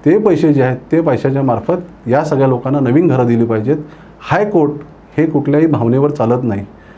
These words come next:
पर्यावरणाचा जिकडे ऱ्हास होत असेल, जिकडे शासकीय जमीन हटले जा-, अ, लुटल्या जात असतील,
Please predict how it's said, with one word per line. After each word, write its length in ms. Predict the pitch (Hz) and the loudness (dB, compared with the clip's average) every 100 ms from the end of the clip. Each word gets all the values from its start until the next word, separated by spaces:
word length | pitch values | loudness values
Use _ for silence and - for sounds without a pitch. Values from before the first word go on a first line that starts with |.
| - - 104 | -20 -8 -2
पर्यावरणाचा 480 | 117 160 160 160 | 0 2 0 2
जिकडे 220 | 156 156 147 | 2 2 2
ऱ्हास 240 | 123 113 | 0 0
होत 140 | 110 | -2
असेल, 460 | 110 104 101 104 104 | -4 -4 -8 -8 -10
जिकडे 200 | 107 101 | -6 -6
शासकीय 360 | - 110 - 170 | -4 -4 -2 0
जमीन 280 | 151 151 | 2 2
हटले 240 | 127 - 156 | 2 0 2
जा-, 120 | 139 | 0
अ, 360 | 110 107 101 110 | -2 -6 -4 -2
लुटल्या 320 | 127 160 190 | 0 0 2
जात 200 | 143 117 | 0 0
असतील, 360 | 110 131 151 | -4 -4 -6